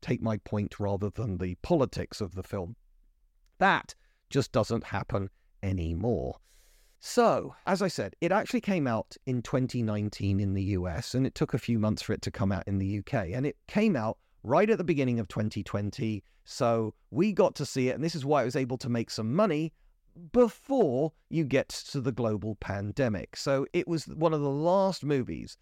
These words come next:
like that and the Bad Boys movie as well. They were the ones who just managed to make some money before all the movie theaters shut down, and so those two sort of, like, sat, well, because it was technically in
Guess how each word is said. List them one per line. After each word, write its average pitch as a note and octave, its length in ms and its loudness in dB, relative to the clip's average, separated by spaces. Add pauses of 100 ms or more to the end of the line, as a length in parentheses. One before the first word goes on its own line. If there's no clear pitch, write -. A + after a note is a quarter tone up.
(160)
like B2+ 280 0
that D#3 280 0
and C3 180 0
the A#2+ 240 -2 (100)
Bad C3 280 2
Boys G#2+ 320 0
movie G2+ 480 -2
as G#2 180 -8
well. A2 360 -2 (180)
They D3+ 320 2
were D#3+ 80 2
the D3 100 0
ones B2+ 240 0
who C3 100 -6
just G#3 360 -2
managed F3 280 0
to D#3+ 80 0
make D3 180 -2
some C#3+ 140 -2
money B2+ 220 2
before A#2 380 -2
all G3 160 0
the D#3+ 140 2 (100)
movie C3+ 300 0
theaters B2 380 0
shut - 260 -4
down, D3 340 0 (240)
and B2+ 160 -2
so C#3 160 0
those C#3+ 300 0
two C3 240 -2
sort A#2 160 -2
of, A#2+ 60 -2
like, A#2 240 0
sat, - 360 -4
well, G#2+ 220 0
because A#2 320 0
it - 80 -2
was - 120 -6
technically - 420 -2
in G2+ 120 -2